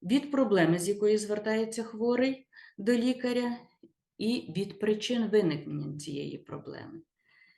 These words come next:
Тоді метою спілкування буде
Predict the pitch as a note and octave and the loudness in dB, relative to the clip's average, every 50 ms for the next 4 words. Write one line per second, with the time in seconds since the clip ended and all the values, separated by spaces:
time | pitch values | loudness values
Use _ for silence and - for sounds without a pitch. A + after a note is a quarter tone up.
0 | _ _ _ _ _ _ _ _ _ - G#3 F#3 G3+ A#3 G#3 G3 G3+ G#3 G#3 G#3 | _ _ _ _ _ _ _ _ _ 0 2 4 4 6 6 6 6 4 4 4
1 | B3+ C4+ D4 D4+ C#4+ C#4+ - - A3 G#3 G#3 - F#3 E3+ F3 E3 D#3 D#3 D#3 D#3 | 4 6 6 6 4 4 2 2 2 2 2 2 0 2 4 4 4 4 2 -2
2 | D#3 E3 E3+ F#3+ F3+ E3+ E3+ E3 E3 E3 - | -2 -2 -2 0 2 2 2 2 2 0 -4